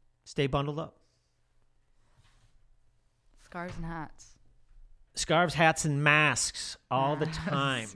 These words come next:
Speaker 2: <laughs> Yeah, you have to wear a mask, like,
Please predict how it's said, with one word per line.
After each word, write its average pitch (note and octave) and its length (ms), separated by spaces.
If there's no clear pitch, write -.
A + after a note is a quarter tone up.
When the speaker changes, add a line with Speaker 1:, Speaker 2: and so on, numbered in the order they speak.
Speaker 2:
<laughs> D#4 80
Yeah, G3+ 120
you F3+ 100
have F#3+ 80
to B3+ 80
wear B3+ 80
a A#3 40
mask, G3 340
like, D#3+ 280